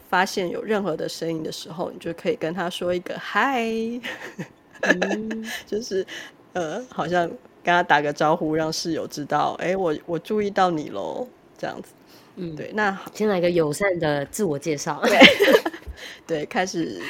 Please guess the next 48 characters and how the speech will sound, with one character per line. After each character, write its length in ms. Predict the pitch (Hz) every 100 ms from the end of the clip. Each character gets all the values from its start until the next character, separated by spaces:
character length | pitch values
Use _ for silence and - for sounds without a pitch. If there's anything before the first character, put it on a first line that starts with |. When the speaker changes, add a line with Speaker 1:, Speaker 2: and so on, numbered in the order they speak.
| -
Speaker 1:
熟-， 260 | - 165
彼 220 | 165 226
此 180 | 233 226
熟 240 | 180 190 180
悉 220 | - 190
一 180 | 175 156
下。 320 | - - - - - - - _
然 120 | 180
后 140 | 185 196
随 240 | - 196
着 160 | 254 247
这 100 | 277
样 160 | 262
子 160 | 254 185
越 200 | 233 233
来 160 | 180
越 160 | 170 196
多 240 | 185 170
的 360 | 170 160 - - 226
练 260 | 240 160
习， 380 | 170 - - -
就 140 | - 196
越 240 | 202 185
容 320 | 165 170 175
易 140 | 180 170
让 160 | 185
自 160 | 165 165
己 260 | - - -
重 220 | - 156
新 240 | 175 165 170
回 200 | 165 -
到 260 | - 160 160
坐 280 | - 185
在 200 | 175 151
沙 200 | 156 143
发 220 | 147 - 170
上 260 | - - - _ _ _
的 120 | 156 -
那 100 | 165
个 120 | - -
位 240 | 156 -
置。 180 | - - - _ _ _ _ _ _ _ -
“嗨。” 380 | - 185 226 220 208 208 202 208 226 -
<laughs> 1040 | 247 - - - - - - - - -
这 100 | -
种 160 | 175 160
感 160 | - -
觉。 240 | - 143